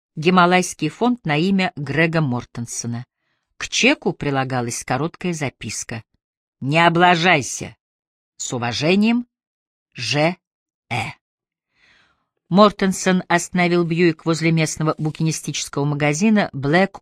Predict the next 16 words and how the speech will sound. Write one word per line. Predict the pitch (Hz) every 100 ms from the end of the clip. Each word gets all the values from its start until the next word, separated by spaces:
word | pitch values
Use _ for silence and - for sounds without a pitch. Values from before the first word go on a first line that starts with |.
| -
Oak | 147 160 - -
Books. | 190 - - - - _ _ _ _ _ _ -
Долгие | 165 170 156 165
годы | 160 160 156
он | 156
был | 156 151
здесь | 143 -
постоянным | 151 - 151 143 135 131 131
покупателем. | 127 139 - 104 - 107 113 - _ _ _ _ _ _
Особенно | 147 143 - 233 226 190
любил | 156 151 147 131
он | 135
бывать | 143 131 120 - - _ _
в | 143
задней | 160 190 165 131 123
комнате, | - 120 117 107 -